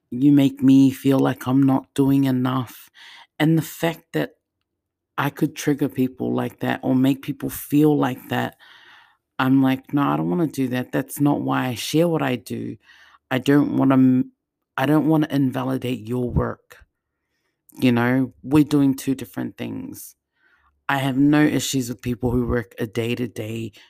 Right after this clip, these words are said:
nine-to-five job. That shit's hard, man. You're working for someone else. That is really hard to not, you know, I've, I've had a day job for about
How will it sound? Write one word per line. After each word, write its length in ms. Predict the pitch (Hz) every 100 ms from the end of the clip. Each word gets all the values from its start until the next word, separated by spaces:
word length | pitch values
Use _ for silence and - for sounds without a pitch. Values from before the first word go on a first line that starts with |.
| _
nine-to-five 800 | 117 113 113 - - 113 113 104
job. 380 | - 113 - 110 _ _ _ _ _ _ _ _ -
That 140 | 147
shit's 280 | - 131 -
hard, 520 | - 120 139 147 117
man. 400 | 117 123 139 139
You're 120 | 160
working 340 | 160 160 151 127
for 100 | 131
someone 420 | 135 123 117 107
else. 580 | 127 147 104 - - - _ _ _ _ _ _ _
That 140 | 156 190
is 140 | 165
really 340 | 117 139 147 135
hard 500 | 127 131 120 104 -
to 120 | 127
not, 320 | 123 135 - _ _ _ _ _
you 100 | 160
know, 240 | 127 120 139 - - - -
I've, 200 | 170 151 135 _ _ _ -
I've 140 | 156
had 120 | 139 147
a 60 |
day 240 | 127 123 117
job 240 | 117 113
for 160 | - 110
about 280 | 110 110